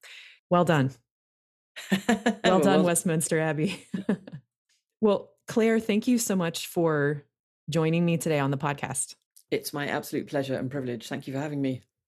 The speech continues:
Speaker 1: I enjoyed your book a great deal.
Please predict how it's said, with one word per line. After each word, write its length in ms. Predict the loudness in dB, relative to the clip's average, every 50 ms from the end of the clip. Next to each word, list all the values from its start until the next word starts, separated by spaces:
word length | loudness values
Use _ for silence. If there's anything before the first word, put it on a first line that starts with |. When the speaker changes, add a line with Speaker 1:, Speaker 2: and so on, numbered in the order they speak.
| _ _ _ _ _ _ _ _ _ _ _ _ _ -6
Speaker 1:
I 120 | -2 0 0
enjoyed 680 | 2 2 2 2 2 2 2 2 2 0 -2 -4 -8 -14 _ _ _ -4
your 100 | -4 -2
book 240 | -2 -2 -2 -4
a 60 | -4 -2
great 240 | 0 0 0 0
deal. 280 | -2 -2 -2 -2 -2 -6